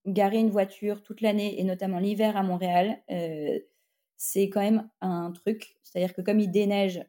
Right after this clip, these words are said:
euh, très régulièrement, il faut que parfois tu te sortes avant sept heures du matin pour aller changer ta voiture de côté pour que la déneigeuse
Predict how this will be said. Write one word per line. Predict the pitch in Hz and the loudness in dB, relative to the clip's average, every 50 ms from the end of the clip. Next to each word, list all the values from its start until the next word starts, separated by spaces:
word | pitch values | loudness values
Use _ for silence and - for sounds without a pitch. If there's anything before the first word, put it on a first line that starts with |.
| - | -12
euh, | 190 190 185 180 | -10 -8 -8 -8
très | 175 - - - | -8 -6 -6 -4
régulièrement, | 202 196 202 190 196 196 190 190 185 190 190 196 | -2 -2 -2 -2 -2 -2 0 0 0 0 0 -2
il | 190 180 170 - | -2 -4 -8 -12
faut | - 180 | -14 -16
que | 180 - 185 170 165 | -12 -8 -6 -6 -6
parfois | 175 196 190 185 - 202 196 | -4 -6 -8 -4 -2 -2 -2
tu | 196 - - 180 180 | -2 -4 -12 -18 -14
te | - 160 147 - - _ _ _ _ _ _ | -10 -10 -10 -10 -10 _ _ _ _ _ _
sortes | - - - 226 226 226 - | -8 -2 0 0 0 0 -2
avant | 208 175 175 185 180 | -2 -2 -2 -2 -4
sept | 180 - 185 185 220 | -2 -4 -4 -2 -2
heures | 208 | -2
du | 196 196 196 | -2 0 0
matin | 190 185 185 - 208 202 202 | 0 0 0 0 -2 -2 -2
pour | 202 180 | -4 -6
aller | 165 165 165 | -6 -6 -6
changer | - - 190 202 196 220 214 | -4 -2 -2 0 0 0 0
ta | 208 185 | 0 0
voiture | 175 180 175 175 - 190 185 | 0 0 -2 -2 -4 -6 -6
de | 180 | -4
côté | 175 - 185 180 - 202 190 190 - _ _ _ _ _ _ _ - | -4 -2 -2 -2 0 0 -2 -2 -4 _ _ _ _ _ _ _ -12
pour | 185 175 | -8 -4
que | - | -2
la | 160 156 | 0 2
déneigeuse | 175 196 196 196 190 180 202 196 196 | 2 2 2 2 2 2 0 0 -2